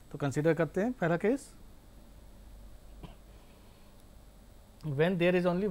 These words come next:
one node in the list, और हमें उसको डिलीट करना है। हंड्रेड, हंड्रेड, फर्स्ट नोड के बैकवर्ड में नल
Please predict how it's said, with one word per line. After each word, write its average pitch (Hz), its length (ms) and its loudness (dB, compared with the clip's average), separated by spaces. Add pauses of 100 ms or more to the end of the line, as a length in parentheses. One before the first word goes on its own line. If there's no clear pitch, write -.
one 151 240 2
node 113 180 -10 (1400)
in 143 140 0
the 131 120 0
list, - 300 -10 (1120)
और 131 80 2
हमें 147 180 0
उसको 151 180 -2
डिलीट 123 280 -2
करना 107 260 -6
है। 104 80 -10 (960)
हंड्रेड, 156 340 0 (2250)
हंड्रेड, 139 400 0 (920)
फर्स्ट 165 220 2
नोड 170 160 2
के 170 220 2
बैकवर्ड 147 480 0
में 156 300 -2 (140)
नल 156 260 0